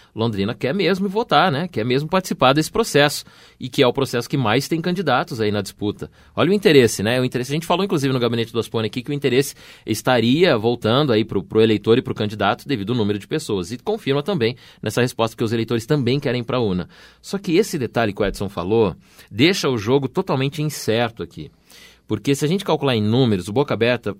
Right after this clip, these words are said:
teria, né, segundo essa pesquisa, cerca de trinta e sete, é, mil votos. É isso? Dez por cento,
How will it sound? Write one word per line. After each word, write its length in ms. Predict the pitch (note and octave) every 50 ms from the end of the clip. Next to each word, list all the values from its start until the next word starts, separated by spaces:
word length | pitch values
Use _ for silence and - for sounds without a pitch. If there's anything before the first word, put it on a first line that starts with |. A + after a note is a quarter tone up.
| _ -
teria, 420 | A2+ A2+ A2+ B2+ D3+ D#3+ A2 D2 - -
né, 160 | - G2+ A2
segundo 300 | A2+ - - G2+ A2 G#2
essa 140 | G2+ - G2
pesquisa, 400 | - F#2+ F2+ - - A#2 A2 G#2+
cerca 340 | - - A#2+ A#2+ A#2+ - G#2+
de 100 | G#2+ A2
trinta 360 | G#2+ - A#2+ C3+ D3+ - C#3+
e 40 | A#2+
sete, 540 | - - A#2+ A#2 A#2+ - - B2 A#2+ A2+ - - _ _ -
é, 280 | - F#2 F#2+ F#2+ F#2 F2+
mil 300 | F2+ G2+ B2+ E3 E3+ B2+
votos. 640 | F#2+ G2 A2 A2 G#2 - - - - - - _ _ _ _ _ _ _ -
É 80 | F2+
isso? 320 | G#2+ D3 D3 - - - _ _ _ _ _ _ _ _ _ _ _ _ - - -
Dez 280 | A2 G#2+ A#2 C3+ C#3
por 160 | - - C#3 A#2+
cento, 540 | - - A#2 A#2+ B2+ B2 - C#3+ C#3+ C#3